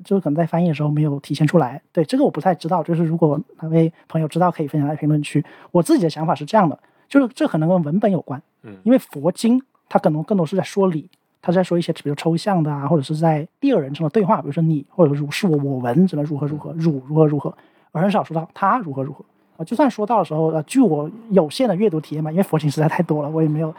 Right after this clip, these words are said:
Speaker 1: 办法读完。在这个过程中，他很，很少会具体指涉某个具体的女性形象，
Speaker 2: 嗯。
Speaker 1: 就算说到，也是用像刚才说到的其人、其女，就已经可以略过了。而这个在近代西文的进入的这个过程中呢，就不太行，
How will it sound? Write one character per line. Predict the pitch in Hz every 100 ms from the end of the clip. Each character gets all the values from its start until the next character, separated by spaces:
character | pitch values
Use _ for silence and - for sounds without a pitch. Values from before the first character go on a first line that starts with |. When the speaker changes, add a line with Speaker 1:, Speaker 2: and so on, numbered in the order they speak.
| -
Speaker 1:
办 | 180
法 | 143
读 | 131
完。 | 127 - _ _ _ _ _
在 | 294
这 | 302
个 |
过 | 247
程 | 196 151
中， | 156
他 |
很， | 180 180 151 -
很 | 196
少 | 254 208
会 | 185
具 | 170 226
体 | 170
指 | -
涉 | 143 180
某 | 160 -
个 | -
具 | 226
体 | 185
的 | 147 156
女 | 151 135
性 | 214 185
形 | 135 139
象， | 247 - -
Speaker 2:
嗯。 | 104 -
Speaker 1:
就 | 214
算 |
说 | 208 180
到， | 185
也 | 151
是 | 180
用 | 180 160 -
像 | - 170
刚 | 143
才 |
说 | 143 151
到 | 156
的 | 156
其 | - 165
人、 | 165 147
其 | - - 151
女， | 156 - _ -
就 | 202
已 |
经 | 147
可 | 151
以 | 151 127 -
略 | 233 220
过 | 269 208
了。 | - _ _ _ _
而 | -
这 | 202 359
个 | 262
在 | 175 202 170 -
近 | - 208 147
代 | 185 156 139 165
西 | - 196 202
文 | 156 120 143
的 | 147 135 _ _ -
进 | 220
入 | 196 185
的 | 143
这 | 143
个 | 160
过 | 175
程 | 143
中 | 139
呢， | 143 147
就 | 175
不 | 160
太 | 156
行， | - -